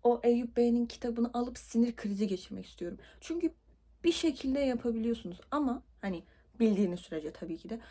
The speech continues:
Ama T Y T öyle değil. Mesela T Y T fizik. Yani fiziği kafada biraz bitirdim arkadaşlar yani. Sadece şeyler artık kilit noktalar neyse onları alayım kafasındayım.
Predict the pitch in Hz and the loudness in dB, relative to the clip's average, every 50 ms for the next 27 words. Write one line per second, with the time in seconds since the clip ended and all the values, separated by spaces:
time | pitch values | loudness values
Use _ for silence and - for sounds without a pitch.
0 | - - - - 349 339 - 302 302 302 302 320 311 294 277 240 226 208 226 240 | -16 -10 -6 -4 -4 -2 0 0 0 0 0 0 0 0 2 2 2 0 0 -2
1 | 294 277 - 269 262 262 311 302 - 233 208 196 202 - - _ _ _ _ - | -4 -6 -4 -4 -4 -2 -4 -2 -2 0 0 0 -2 -4 -6 _ _ _ _ -10
2 | 165 170 190 214 233 - - - - - _ - - 240 233 240 262 254 - 247 | -8 -4 -4 -4 -6 -8 -14 -20 -20 -20 _ -2 0 0 2 0 0 0 2 2
3 | 233 233 233 233 233 220 226 220 220 208 196 202 202 - 190 202 196 185 180 180 | 4 6 6 6 6 6 6 4 2 2 0 -2 -4 -6 -10 -10 -10 -10 -10 -10
4 | 180 - 185 180 180 180 - - 180 180 175 175 180 180 185 196 208 - - - | -8 -8 -8 -8 -10 -12 -12 -12 -10 -10 -10 -10 -10 -10 -8 -8 -10 -10 -12 -20
5 | - _ - - - 233 226 220 233 247 240 - - 226 214 208 202 208 202 196 | -20 _ -8 2 4 6 6 6 6 2 0 0 0 2 2 4 2 2 2 0
6 | 190 190 - - - - - 226 208 208 - 220 208 202 - - 214 202 202 202 | -2 -4 -8 -14 -12 -6 -4 -4 -4 -2 -2 -2 -2 -2 -2 -4 -2 0 0 2
7 | 202 214 220 226 - - - 202 196 196 202 202 202 190 190 196 196 190 - 175 | 0 0 -2 -4 -8 -4 -2 0 0 0 0 0 0 0 -2 -2 -4 -4 -6 -8
8 | 175 - 180 - - 180 175 175 180 208 | -8 -10 -14 -12 -8 -8 -6 -6 -6 -8